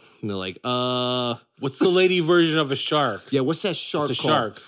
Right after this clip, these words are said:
Speaker 1: What's a shark called if it was, like, a ballet dancer? Like, uh, I don't <laughs>
Speaker 2: A dolphin.
Speaker 1: A dol-, <laughs> yeah, that's not terrifying at all.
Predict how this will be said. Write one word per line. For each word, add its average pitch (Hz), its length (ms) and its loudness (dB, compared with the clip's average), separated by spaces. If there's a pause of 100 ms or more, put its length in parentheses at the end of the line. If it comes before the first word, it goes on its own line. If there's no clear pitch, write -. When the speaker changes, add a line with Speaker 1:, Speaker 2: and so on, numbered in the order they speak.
Speaker 1:
What's 139 140 -2
a 160 40 0
shark 143 340 -2
called 110 280 -4
if 98 120 -10
it 104 80 -6
was, 95 160 -10
like, 98 140 -14
a 92 40 -12
ballet 90 540 -10
dancer? 76 520 -10 (220)
Like, 98 280 -10 (140)
uh, 139 380 -2 (160)
I 151 140 -4
don't 190 280 -2
<laughs> - 220 -10 (460)
Speaker 2:
A 107 80 -16
dolphin. 113 600 -6
Speaker 1:
A - 60 -4
dol-, 139 300 -2 (180)
<laughs> 196 220 -8
yeah, 113 120 -6
that's 117 180 -4
not 107 120 -6
terrifying 95 400 -8
at 90 60 -10
all. 78 200 -14